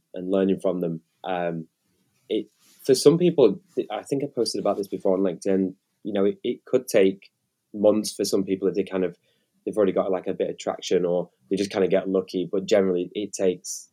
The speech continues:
it takes years to, to get there. Um, you, you have to kind of be ready for that process and ready for that journey. Um, it's not for everybody, and it does take a long time, and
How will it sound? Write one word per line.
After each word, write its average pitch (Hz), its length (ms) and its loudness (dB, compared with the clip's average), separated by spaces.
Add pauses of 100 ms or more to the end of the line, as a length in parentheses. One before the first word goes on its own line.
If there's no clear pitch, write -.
it 95 140 -8
takes 92 260 -6
years 90 360 0
to, 87 140 -4 (220)
to 95 80 -6
get 92 160 2
there. 101 280 0 (640)
Um, 90 440 -2 (1000)
you, 110 220 0
you 113 200 2
have 123 140 4
to 123 80 2
kind 120 160 4
of 101 80 6
be 98 80 6
ready 104 280 6
for 104 160 0
that 95 200 4 (340)
process 98 480 2
and 92 220 -2
ready 95 180 4
for 95 120 -6
that - 180 -2
journey. 98 480 2 (140)
Um, 90 400 -2
it's 98 200 -6
not 95 260 -2
for - 100 -2
everybody, 95 640 0
and 87 300 -6 (340)
it 107 140 -8 (120)
does 92 220 0
take 92 220 -6
a 92 40 -2
long 85 220 -4
time, 85 400 -6 (180)
and 87 300 -8